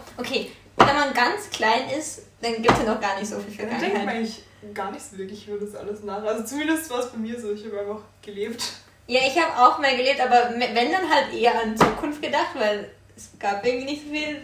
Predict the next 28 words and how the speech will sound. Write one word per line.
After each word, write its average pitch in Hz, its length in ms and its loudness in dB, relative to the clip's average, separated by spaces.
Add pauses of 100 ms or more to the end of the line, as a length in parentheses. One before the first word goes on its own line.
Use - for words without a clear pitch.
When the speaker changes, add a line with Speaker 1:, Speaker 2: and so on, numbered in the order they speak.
(120)
Speaker 1:
Vergangenheit. 294 600 -2 (540)
Also 247 180 -2
zumindest, 262 320 -2 (280)
ich - 120 -10
mein, 254 280 0
ich - 80 -10
meine, 269 280 2
meine 233 280 -2
Kindheit 247 400 -4
war 202 180 0
recht - 220 0
sorglos, 214 440 0
deswegen, 190 460 -10
ja, 185 120 -4
ich 202 140 -10
hatte 202 200 -8
nicht 208 180 -6 (1120)
irgendwie 196 500 -6
was 185 180 -6
Schlimmes, 226 340 -2
an 190 120 -6
das 185 180 -8
ich - 200 -16
mich 196 360 -14
zurückerinnert 202 920 -12
hab 214 180 -12
oder 233 220 -12
so. 269 160 -10